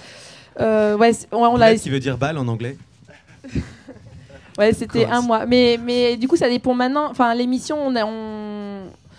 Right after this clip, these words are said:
Speaker 1: maintenant, on, on, on, on calibre aussi vachement mieux la, la complexité de la mission par rapport à la durée d'engagement, à, au niveau d'expérience. Enfin, donc, on, ça devient presque du recrutement, mais de personnes, euh, qui ne sont pas payées pour faire ce qu'elles font.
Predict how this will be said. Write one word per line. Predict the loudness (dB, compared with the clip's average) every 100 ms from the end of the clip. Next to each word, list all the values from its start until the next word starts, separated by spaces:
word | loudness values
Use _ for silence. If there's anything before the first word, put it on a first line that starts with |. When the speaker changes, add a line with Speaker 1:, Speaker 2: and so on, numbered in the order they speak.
| -2
Speaker 1:
maintenant, | 2 2 2
on, | 0
on, | -2 -6 -10 -10
on, | -10 -10 -12 -10
on | 0
calibre | 4 6 4
aussi | 2 2
vachement | 2 2 0
mieux | 4 4 2 -4 _ _ _ -20 -20 -2
la, | 2 6 6 6 4 2 4
la | 4
complexité | 4 2 0 0
de | 0
la |
mission | 0 0 0 2
par | 4
rapport | 4 4 4
à |
la | 4 2
durée | 0 0
d'engagement, | 0 0 0 0 0 2 2 4
à, | 4 4 4
au | 2
niveau | 0 0
d'expérience. | -2 -2 -2 0 -2 -2 -2
Enfin, | -2 -2 -6 -20 -20 -10 -6
donc, | -2
on, | -2 -2 -4 -6 -6
ça | -2
devient | 0 0
presque | 2 2 2 -4
du | -6 -6 -6 -4
recrutement, | -2 -2 -2 -2 2 4
mais | 4 2 2
de | 0
personnes, | -2 -2 -2 -2 -2
euh, | -2 -2 -2
qui | -6 -10
ne |
sont | -4 2
pas | 2
payées | 4 0
pour | 0 -4 -2
faire | -4 -2
ce |
qu'elles | 0 0
font. | 0 -2